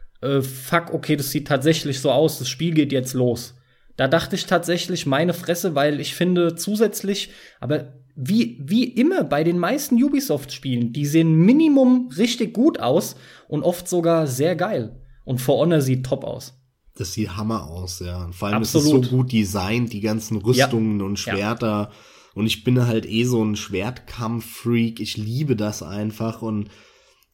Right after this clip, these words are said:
Speaker 2: oh, wie viel Bock ich hab, da mit der Axt durchzurühren,
Speaker 1: <laughs> Aber
Speaker 2: ey,
Speaker 1: hallo,
Speaker 2: und
Speaker 1: ey.
Speaker 2: mit dem Schwert. Und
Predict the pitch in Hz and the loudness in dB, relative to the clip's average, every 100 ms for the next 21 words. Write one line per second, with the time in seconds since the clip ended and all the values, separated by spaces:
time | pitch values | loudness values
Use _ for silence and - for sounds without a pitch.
0 | _ 95 101 104 120 - 127 - 127 123 | _ -12 -8 -4 -4 -2 -2 -2 -4 -4
1 | - 113 117 - 117 113 - 110 117 117 | -4 -2 -2 -2 -4 -6 -2 0 0 0
2 | 110 - 123 123 - - 127 127 127 - | -2 -4 -8 -8 -10 0 4 4 4 0
3 | 120 110 104 113 120 123 123 120 117 117 | 0 0 0 2 4 4 4 2 0 2
4 | 127 - 143 143 135 127 117 113 - 113 | 4 4 6 4 4 2 0 -2 -2 0
5 | 113 120 117 101 107 | 0 0 -4 -4 -6